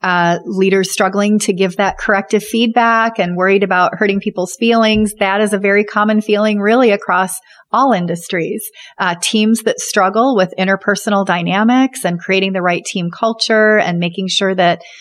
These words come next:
uh, everyone is having constructive team behaviors, that happens really across all industries. So you do see some things that are unique, but again, we're all human,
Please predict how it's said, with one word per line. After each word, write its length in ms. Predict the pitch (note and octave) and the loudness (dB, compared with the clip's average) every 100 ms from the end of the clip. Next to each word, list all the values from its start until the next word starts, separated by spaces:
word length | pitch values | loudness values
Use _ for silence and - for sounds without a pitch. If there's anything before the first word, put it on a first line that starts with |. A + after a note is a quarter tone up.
| - - | -16 -6
uh, 200 | F3 E3+ | -2 0
everyone 380 | F#3+ G3 G3 F#3 | 0 -2 -2 -2
is 160 | F3+ - | -4 -4
having 360 | F#3 F3+ E3+ | -4 -2 -4
constructive 760 | E3+ F3 E3+ - G3 - A3+ G#3+ | -6 -6 -6 -2 -2 0 -2 -2
team 240 | - A3 | 0 0
behaviors, 760 | G#3+ G#3+ G3+ G3+ A#3+ B3+ C#4 C4+ - _ _ _ - | 2 2 2 2 2 2 2 -2 -14 _ _ _ -6
that 220 | G3+ G3 | -4 -2
happens 420 | G3+ G3 G3 F3+ | -4 -2 -2 0
really 240 | F#3+ F#3+ | 2 2
across 400 | F3 F3 D#3 E3 - | 2 0 -2 -2 -2
all 160 | E3 D#3+ | 0 0
industries. 580 | E3 E3 E3 E3+ E3+ | -2 -4 -2 -2 0
So 60 | G#3+ | 2
you 200 | A3+ A#3+ | 2 2
do 160 | C4 B3+ | 2 0
see 200 | - A3+ | 0 -2
some 260 | A3 A3 | 0 0
things 300 | A#3 A#3+ B3 | 0 0 0
that 100 | B3 | 0
are 100 | A3+ | 0
unique, 540 | A3+ G#3 G#3+ B3+ C#4+ - - - | 0 0 2 2 0 -8 -20 -6
but 160 | G#3 G3+ | 0 0
again, 320 | F#3 G#3+ G#3+ | 2 0 2
we're 160 | G#3 | 2
all 140 | G#3 G#3+ | 2 2
human, 440 | A3 A3 B3+ F4 | 2 4 4 2